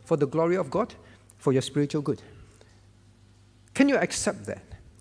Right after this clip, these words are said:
You see, as long as you don't embrace and rejoice in the Word of God, you will struggle with rejoicing. I'm not talking about you know the verse.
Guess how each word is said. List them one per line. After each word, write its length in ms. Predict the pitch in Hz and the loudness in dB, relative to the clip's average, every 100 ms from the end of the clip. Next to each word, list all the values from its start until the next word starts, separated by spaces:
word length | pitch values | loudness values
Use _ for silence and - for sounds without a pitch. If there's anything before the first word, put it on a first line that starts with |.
| - - - - - - - | -20 -20 -20 -20 -20 -14 4
You 60 | |
see, 80 | - | 8
as 260 | 233 - - | 10 8 8
long 280 | 254 302 220 | 8 8 8
as 220 | 202 - | 6 6
you 80 | 190 | 8
don't 360 | 190 214 214 - - - - - - - - | 10 8 6 -6 -18 -20 -20 -20 -20 -14 2
embrace 800 | 175 143 165 214 135 - - - - - - - - - - | 6 8 10 10 8 0 -8 -10 -14 -20 -20 -20 -20 -6 8
and 180 | 202 175 | 12 12
rejoice 560 | 185 131 247 220 - | 12 12 12 12 8
in 220 | - 175 | 6 8
the 100 | 160 | 8
Word 420 | 151 117 165 180 - | 8 10 10 10 4
of 200 | 165 - | 0 2
God, 400 | - 139 98 101 - - - - _ - - - - - - - - - | 0 0 -2 -8 -16 -20 -20 -20 _ -20 -20 -20 -20 -20 -20 -20 -16 0
you 120 | 226 | 2
will 100 | 294 | 4
struggle 560 | - - 254 151 90 82 - - - - - - - | 4 4 4 4 -2 -8 -20 -20 -20 -20 -20 -20 -2
with 180 | 147 139 | 2 4
rejoicing. 480 | 151 160 202 - 110 95 - - - - - - - - - - - - - - - - - - - - - - | 4 2 2 0 -8 -12 -20 -20 -20 -20 -20 -20 -20 -20 -20 -20 -20 -20 -20 -20 -20 -20 -20 -20 -20 -20 -20 4
I'm 140 | 202 277 | 8 10
not 160 | 330 | 8
talking 340 | - 247 254 214 | 8 8 8 8
about 260 | 185 214 | 8 8
you 120 | 175 | 8
know 240 | 180 196 202 | 10 12 10
the 100 | 170 | 8
verse. 560 | 196 139 - - - | 6 4 2 -4 -6